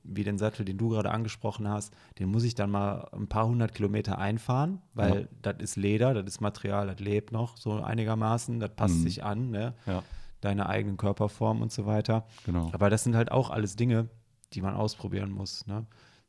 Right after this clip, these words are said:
Speaker 1: Gibt verschiedene Analysetechniken, wie man auch die Sitzfläche bestimmen kann, ne? Da gibt's auch Hersteller, die sowas anbieten, wie zum Beispiel S Q Labs oder so, ne? Ähm, kann man alles machen.
Speaker 2: Ja.
Speaker 1: Ähm, gibt's alles,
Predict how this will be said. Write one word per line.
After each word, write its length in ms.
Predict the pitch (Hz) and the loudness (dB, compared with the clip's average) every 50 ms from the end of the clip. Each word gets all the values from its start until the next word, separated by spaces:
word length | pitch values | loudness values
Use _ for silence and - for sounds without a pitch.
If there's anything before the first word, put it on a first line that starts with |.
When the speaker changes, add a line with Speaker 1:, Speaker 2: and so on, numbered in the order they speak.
| _ _ - - | _ _ -2 2
Speaker 1:
Gibt 240 | - 113 - - - | 2 2 2 2 -4
verschiedene 580 | - - 110 101 - - 123 127 120 113 104 90 | 0 2 2 2 4 4 4 4 4 4 2 2
Analysetechniken, 1000 | 107 104 101 101 113 120 120 117 117 - 117 110 - 110 104 - 104 104 104 95 | 2 2 4 4 4 4 2 2 2 2 2 2 2 0 -2 -2 -2 -2 0 0
wie 80 | 101 | 2
man 160 | 101 101 98 | 2 2 2
auch 160 | 85 - 104 - | 0 0 0 0
die 100 | - 95 | 0 2
Sitzfläche 600 | 92 117 127 - - - - 117 113 - 120 110 | 4 4 4 4 2 0 2 2 2 2 0 0
bestimmen 520 | 110 107 - - 117 113 110 113 110 107 | 0 -2 0 0 2 2 2 2 0 0
kann, 480 | - - 110 107 107 107 107 107 104 104 | 0 0 0 0 0 0 0 -2 -2 -2
ne? 240 | 98 101 107 110 - | -2 0 -2 -2 -2
Da 120 | 104 98 | -2 -2
gibt's 240 | 92 107 113 - - | -2 -2 -4 -4 -4
auch 180 | 95 90 - - | -4 -4 -2 0
Hersteller, 500 | 101 107 107 104 - - 104 98 98 95 | 2 2 2 0 0 0 0 0 0 0
die 100 | 98 95 | -2 -2
sowas 280 | 95 101 101 95 - | -2 -2 -2 -2 -2
anbieten, 540 | - 101 98 95 90 95 90 - 98 95 90 | -4 -4 -2 -2 -2 -4 -4 -4 -6 -6 -6
wie 60 | 90 | -6
zum 140 | - - 101 | -8 -6 -6
Beispiel 320 | 101 98 - - - 95 - | -4 -4 -4 -6 -8 -8 -6
S 260 | - 95 101 - - | -4 -4 -4 -4 -6
Q 240 | - - 117 117 120 | -4 0 2 4 4
Labs 400 | 110 107 101 101 - - - - | 6 4 4 2 0 -2 -8 -6
oder 240 | - 95 98 98 92 | -4 -2 -2 -2 -2
so, 280 | 87 95 95 95 98 92 | -2 -2 -2 -2 -2 -2
ne? 200 | 98 117 143 - - - - - - - - - - - | 0 -2 -2 -2 -6 -10 -18 -18 -18 -18 -20 -20 -8 -2
Ähm, 220 | - 92 92 90 | 0 0 0 2
kann 140 | - - 123 | 2 4 4
man 120 | 143 135 - | 4 4 4
alles 240 | 117 131 127 117 - | 2 0 0 0 0
machen. 320 | 117 120 117 127 151 185 - - _ _ _ _ _ _ _ | 0 0 0 0 -2 -4 -6 -12 _ _ _ _ _ _ _
Speaker 2:
Ja. 140 | - 104 101 - - _ _ - - _ - 107 | 0 0 0 -2 -6 _ _ -20 -20 _ -6 -2
Speaker 1:
Ähm, 420 | 101 98 98 98 95 95 98 - - - _ _ - - - - _ _ _ _ _ _ _ _ _ _ | -2 0 0 0 -2 -2 -4 -6 -10 -16 _ _ -20 -20 -20 -20 _ _ _ _ _ _ _ _ _ _
gibt's 360 | - 120 123 - - - - - | -14 -10 -4 -2 -2 -2 0 0
alles, 420 | 110 117 127 135 - - - | 0 0 0 0 -2 -6 -12